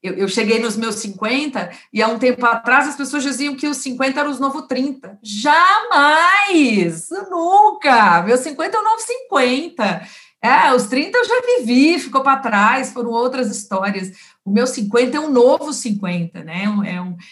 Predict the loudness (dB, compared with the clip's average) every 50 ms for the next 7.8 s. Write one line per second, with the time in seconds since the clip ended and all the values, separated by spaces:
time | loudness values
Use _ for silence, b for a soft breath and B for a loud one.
0 | B B -8 -4 0 0 0 2 4 4 4 2 2 -2 -4 -2 0 0 2 2
1 | 2 0 0 0 -2 0 0 2 2 4 4 4 2 0 -2 -4 -4 -2 -2 -2
2 | 0 -2 -2 -2 -2 0 0 2 2 2 0 0 -2 -2 -2 -4 -6 -6 -6 -8
3 | -12 -16 -20 _ b b b b b b -4 -4 -4 -2 0 0 2 2 0 -2
4 | -4 -4 -2 -2 -2 0 0 0 0 0 0 -2 -2 0 0 0 0 -2 -2 0
5 | 0 0 0 0 0 -2 -2 -2 -2 -4 -4 -4 -6 -6 -4 -4 -4 -4 -4 -4
6 | -4 -4 -4 -6 -8 -10 -10 -6 -2 2 2 4 4 4 4 4 2 0 -2 -4
7 | -6 -8 -8 -6 -6 -4 -2 -2 -4 -4 -6 -10 -10 -12 -12 -12